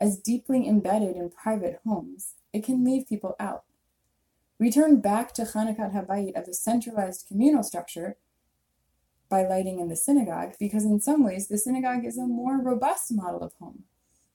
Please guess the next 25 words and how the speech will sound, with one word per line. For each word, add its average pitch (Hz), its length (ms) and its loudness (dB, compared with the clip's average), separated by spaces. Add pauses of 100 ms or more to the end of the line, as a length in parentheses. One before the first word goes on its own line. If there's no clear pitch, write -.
It 208 120 -2
can 247 320 0
hold 269 260 2
within 285 320 -2
it 175 200 -8
people 214 360 -6
who 202 100 -2
may 202 200 0
not 202 340 -2
easily 214 340 -4
identify 175 880 -4
with 175 280 -8
the - 80 -10
quote-unquote 190 640 -10
man 185 280 -10
and 175 120 -12
his - 220 -12
household - 520 -10
of - 140 -18
the - 80 -16
Talmud, 233 480 -8 (540)
people 214 220 0
who 269 100 6
are 294 100 6
traveling, 180 560 -6